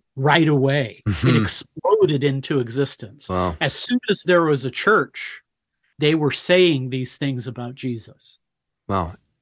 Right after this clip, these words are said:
Speaker 2: as they should have been saying those things about Jesus. All right, Ken, you said one thing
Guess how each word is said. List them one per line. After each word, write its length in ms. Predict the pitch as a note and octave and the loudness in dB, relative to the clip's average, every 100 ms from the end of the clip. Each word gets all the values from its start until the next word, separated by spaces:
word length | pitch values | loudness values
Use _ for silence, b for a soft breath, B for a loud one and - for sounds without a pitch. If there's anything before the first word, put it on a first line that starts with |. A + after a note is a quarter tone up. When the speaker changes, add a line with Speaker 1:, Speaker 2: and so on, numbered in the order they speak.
| _ | _
Speaker 2:
as 180 | G2 G2 | -6 -4
they 140 | G2 F#2+ | -4 -2
should 240 | - D3 | -2 -2
have 120 | F#2+ | -2
been 180 | D#2 D2+ - | -6 -10 -4
saying 280 | G2 F2 | -2 -2
those 200 | E2+ E2 | -4 -6
things 280 | - F2 E2 | -4 -4 -4
about 320 | D#2+ E2+ E2+ | -2 -2 -2
Jesus. 420 | - G2+ F2 D#2+ - b b b b _ B2+ | -2 -2 -2 -6 -10 b b b b _ 2
All 80 | |
right, 260 | C3+ A#2+ - | 2 2 -2
Ken, 220 | - B2 | -2 -2
you 80 | A2+ | -2
said 340 | - A#2+ G2+ | 0 -2 -2
one 220 | A2 E3 G3+ | -2 -2 0
thing 360 | A#2 A2 D3+ | -2 -2 -4